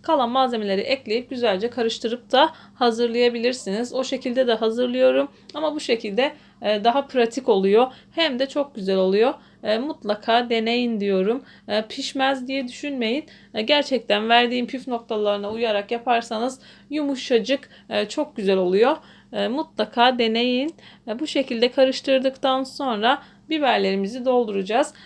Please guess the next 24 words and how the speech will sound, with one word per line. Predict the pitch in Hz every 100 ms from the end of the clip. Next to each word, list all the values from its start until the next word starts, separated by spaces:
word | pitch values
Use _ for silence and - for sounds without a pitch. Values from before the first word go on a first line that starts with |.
| -
E, | 240
biberlerimizi | 285 294 277 285 277 277
çok | 285 311 294
fazla | - 269 262 277
doldurmuyoruz. | 269 262 277 254 196 196 302 - - _ -
E, | 202 202 202
benim | 247 262
şu | 254 -
anda | 247 226 247
soğanlarım | 247 240 214 214 208 226 233 202
diri | 214 233 254 - _
olduğu | 226 226 226 269
için, | 247 190 262 311
e, | - 196 196
soğanlar | - 233 226 240 247
da | 208
eriyeceği | 196 208 214 226 240
için, | 233 277 330 - - -
e, | 233 240
bir | 330 339
santim | - 254 247 277 294
kadar | 285 240 285 277
boşluk | 254 - 277 -
bırakıyorum. | 220 196 202 196 254 359